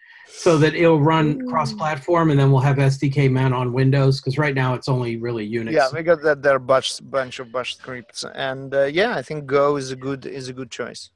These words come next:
Speaker 2: Yeah.
Speaker 1: So we'll, well, when that happens, we'll be sure to, to talk to him about it, you know, to make sure that everybody's aware of it. But in the meantime, turns out Scoop is, uh, is pretty good.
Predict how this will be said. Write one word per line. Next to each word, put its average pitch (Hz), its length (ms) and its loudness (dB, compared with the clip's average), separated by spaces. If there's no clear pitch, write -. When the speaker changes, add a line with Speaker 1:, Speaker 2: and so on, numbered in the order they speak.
Speaker 2:
Yeah. 135 220 -4
Speaker 1:
So 165 180 0
we'll, 165 300 4
well, 165 180 2
when 175 140 4
that 196 180 4
happens, 143 460 2
we'll 135 120 4
be 127 140 0
sure 123 240 -2
to, 117 260 -6
to 127 80 -8
talk 120 300 -6
to 127 60 -4
him 117 80 -6
about 107 340 -10
it, 113 160 -12
you 127 60 -6
know, 120 80 -6
to 117 80 -8
make 117 180 -8
sure 127 200 -4
that 110 240 -8
everybody's 123 440 -2
aware 127 220 0
of 120 80 -6
it. - 120 -6
But 151 100 0
in 170 100 2
the 175 60 6
meantime, 190 520 4
turns 170 280 2
out 170 200 0
Scoop 185 340 2
is, 143 260 0
uh, 156 320 2
is 147 140 -6
pretty 175 220 -2
good. 175 240 2